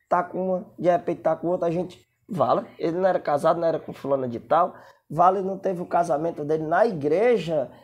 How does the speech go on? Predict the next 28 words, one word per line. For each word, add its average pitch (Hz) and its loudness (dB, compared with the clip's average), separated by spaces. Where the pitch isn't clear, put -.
né, 170 4
que 175 -6
ele 160 -2
diz 151 -6
que - -4
é 147 4
a 151 2
igreja, 135 -4
mas 349 -2
não 381 -6
teve 190 0
o 208 -8
casamento, 175 -2
as 165 -2
fotos 147 -4
direitinho. 151 -6
Pois 151 -4
é, 143 0
eu 175 2
vou 151 -2
explicar 147 -2
pra 214 4
vocês 190 -2
de 165 0
onde 156 2
isso 147 -2
vem, 113 -2
né? 147 4